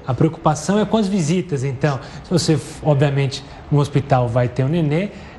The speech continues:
então é melhor que quem é mais velho visitar o netinho, é,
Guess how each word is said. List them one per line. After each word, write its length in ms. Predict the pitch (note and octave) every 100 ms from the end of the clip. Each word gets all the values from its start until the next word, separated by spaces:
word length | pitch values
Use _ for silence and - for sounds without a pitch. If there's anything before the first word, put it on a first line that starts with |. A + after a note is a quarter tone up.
| -
então 180 | F3
é 220 | G3 G3 F#3
melhor 440 | F3+ E3+ E3+ F#3+
que 120 | -
quem 180 | - C4
é 20 |
mais 200 | A#3 A3
velho 240 | F#3+ A3 G3+
visitar 480 | G#3 G3 - G3
o 100 | F#3
netinho, 640 | F3 E3+ E3+ G#3+ A3 D#3+ A#2+ A#2 - - -
é, 540 | D3 C#3 C3+ C3 B2+